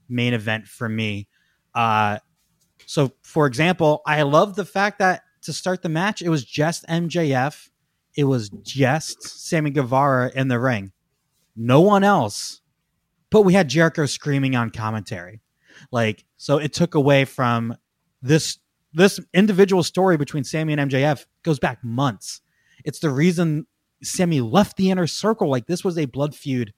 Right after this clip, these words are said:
And if Jericho wasn't on commentary, I think that gives it a little bit of a boost.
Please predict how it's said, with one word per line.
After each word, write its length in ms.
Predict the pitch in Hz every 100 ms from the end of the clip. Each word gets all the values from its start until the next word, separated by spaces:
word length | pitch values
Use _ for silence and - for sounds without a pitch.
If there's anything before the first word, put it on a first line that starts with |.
| _ _ _ -
And 400 | 143 127 120 - _ _ _ _ _ _ -
if 120 | 143
Jericho 380 | - 170 170 185
wasn't 340 | 151 156 156
on 120 | 147 127
commentary, 540 | 143 143 131 143 131
I 100 | 117
think 220 | - 127
that 180 | 135 117 _ _ _
gives 200 | 156 123
it 80 | 123
a 40 |
little 260 | 107 117 139
bit 160 | 117 123
of 100 | 113
a 60 |
boost. 480 | 104 117 113 - -